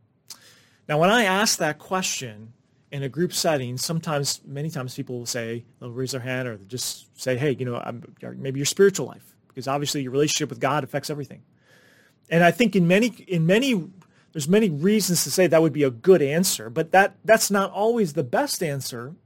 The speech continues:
in some sense. I mean, you, you need to have a relationship with God, but do you, do you know a lot of people that have a solid relationship with God, but maybe that some of the other categories are not, are not doing really well? So it can also be that some things are,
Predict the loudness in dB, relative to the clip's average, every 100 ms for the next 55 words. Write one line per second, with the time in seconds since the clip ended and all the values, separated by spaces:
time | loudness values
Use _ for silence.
0 | -10 -4 0 0 -2 -6 -6 -6 -4 -6
1 | -6 -4 0 4 4 2 -4 2 2 2
2 | -2 -4 0 0 0 -6 -12 -4 -2 -2
3 | 2 4 6 6 6 4 2 -4 -2 -4
4 | -4 -2 2 4 4 2 -2 -4 -8 -2
5 | 2 4 2 0 -4 -16 -20 _ _ 2
6 | 6 6 6 2 -2 0 2 4 2 -2
7 | -2 -2 -2 -4 -6 -8 -8 -10 -14 -20
8 | _ _ _ _ _ _ _ -8 -4 -2
9 | -2 -6 -16 -6 -4 -4 -8 -14 -10 -8
10 | -8 -12 _ _ _ _ _ _ _ _
11 | _ _ _ _ -2 4 6 6 4 0
12 | -4 _ _ _ _ _ _ _ _ -10
13 | -4 0 2 2 2 0 -2 -2 -2 0
14 | 0 0 0 0 2 2 0